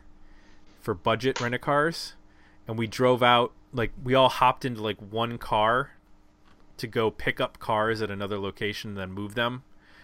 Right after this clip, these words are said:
And we were, like, hanging out, and some dude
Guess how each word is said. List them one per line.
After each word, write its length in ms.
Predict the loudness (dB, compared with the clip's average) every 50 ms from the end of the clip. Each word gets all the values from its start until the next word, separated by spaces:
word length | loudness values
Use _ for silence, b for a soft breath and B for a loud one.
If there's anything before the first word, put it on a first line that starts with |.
| b b b b b b b -10 -8
And 100 | -4 -2
we 120 | 0 0
were, 100 | 0 2
like, 300 | 2 2 2 0 0 -4 -6
hanging 380 | -4 -2 -2 0 0 0 0
out, 280 | 2 2 2 0 0 -4 -8 -20 -20 -20 -20 -20 -20 -20 -20 -20 -20 -20 -20 -20 -20 -20 -20 -20 -20 -20 -18 -18 -16 -14 -12
and 120 | -12 -10
some 320 | -6 -6 -4 -4 -4 -6 -6
dude 480 | -4 -2 0 0 0 -2 -2 -4 -8